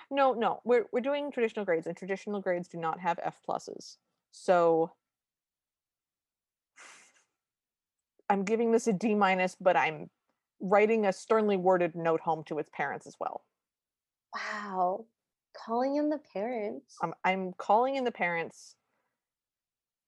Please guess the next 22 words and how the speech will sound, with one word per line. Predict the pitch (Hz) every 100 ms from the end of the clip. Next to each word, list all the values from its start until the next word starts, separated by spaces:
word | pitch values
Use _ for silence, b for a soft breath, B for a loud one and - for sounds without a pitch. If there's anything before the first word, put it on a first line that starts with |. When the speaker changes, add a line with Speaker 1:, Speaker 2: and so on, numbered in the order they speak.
| _ _ _ _ _ _ _
Speaker 1:
This | 202 180
does | - 180
not | 180 175
technically | - 180 190 - 180
fail, | - 160 156 156 151 165
I | -
guess. | - - - - - _ _ _ _ _ _ _ _ _ _ _ _ _
Speaker 2:
Well, | 294 302 370 359
it's | 339
almost | 311 320 370 339
midnight, | 254 247 285 294
so | - 294
thank | 285 285 277
you | 294
for | 269
joining | 247 254 254 247 226
us. | 247 - - _ _ -
If | -
you | 302
liked | 285 254 294 - _ -
this | 294 262
episode, | 247 320 349 370